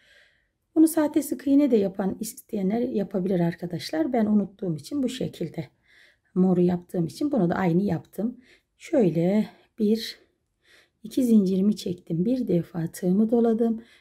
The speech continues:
Yuvaya giriyorum. İki ve iki. Ve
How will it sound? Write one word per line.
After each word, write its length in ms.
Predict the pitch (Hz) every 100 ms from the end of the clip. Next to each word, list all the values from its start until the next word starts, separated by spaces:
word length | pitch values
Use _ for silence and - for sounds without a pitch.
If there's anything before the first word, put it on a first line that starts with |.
| _ -
Yuvaya 320 | 277 254 185
giriyorum. 500 | 170 170 175 175 - -
İki 580 | 220 226 233 226 226 - _ 208
ve 60 |
iki. 340 | - 170 - - _ _ _ _ _ _ _ _ _ _ _ _ _ _ _ _ _ _ _ _ _ _ _ _ _ _ -
Ve 300 | 220 202